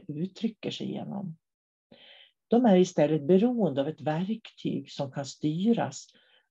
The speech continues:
undermedvetet utifrån de programmeringar och värderingar som pendelanvändaren har.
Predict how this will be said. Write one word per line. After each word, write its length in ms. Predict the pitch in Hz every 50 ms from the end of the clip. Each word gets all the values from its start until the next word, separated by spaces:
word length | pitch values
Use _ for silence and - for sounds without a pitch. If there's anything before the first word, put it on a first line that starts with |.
| _ -
undermedvetet 1040 | 151 147 147 165 180 190 220 214 226 233 196 - 269 269 233 - - - - 131 131 -
utifrån 720 | - - 151 156 185 190 - 247 226 - - 143 143 139
de 240 | 127 139 135 131 131
programmeringar 1040 | - - 156 143 160 170 180 180 185 214 262 269 240 170 135 131 127 131 131 131 -
och 120 | - 127 139
värderingar 760 | 139 135 190 220 233 202 156 139 131 127 131 - 160 160 _ _ _ _ _ _ _
som 320 | - - - 135 131 123 -
pendelanvändaren 1500 | - 139 135 135 143 151 151 151 147 139 - 151 156 156 160 160 202 233 220 190 156 135 131 127 170 175 190 131 127 -
har. 460 | - 196 208 190 - - - 175 180